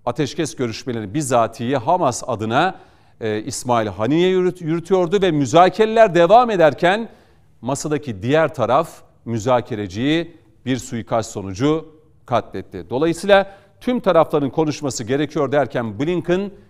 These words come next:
kiminle konuşulacak? Şimdi suikastin ardından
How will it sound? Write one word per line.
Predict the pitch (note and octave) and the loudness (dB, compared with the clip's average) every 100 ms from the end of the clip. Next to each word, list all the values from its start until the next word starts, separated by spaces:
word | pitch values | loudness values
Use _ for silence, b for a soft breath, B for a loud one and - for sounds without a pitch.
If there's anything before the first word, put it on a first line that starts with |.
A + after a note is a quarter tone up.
| b - | b -4
kiminle | F3+ E3 C3+ G2+ E2+ - - | 0 2 0 -4 -10 -16 -10
konuşulacak? | G#2+ F#2+ - F2+ E2+ E2 - b b b b | -8 -8 -10 -12 -10 -12 -14 b b b b
Şimdi | - A3+ | -10 -6
suikastin | - A#3+ - A#3 - A3+ | -4 -4 4 4 4 2
ardından | G3 D3 D3 D3+ G3 G#3+ | 2 2 2 4 2 0